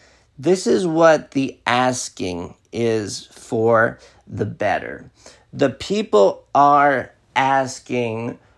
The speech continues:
with the Bitcoin, so how much more the Ethereum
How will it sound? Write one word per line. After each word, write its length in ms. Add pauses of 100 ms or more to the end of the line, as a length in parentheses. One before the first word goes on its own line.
(640)
with 380
the 600
Bitcoin, 1000
so 180
how 200
much 280
more 540 (100)
the 180
Ethereum 920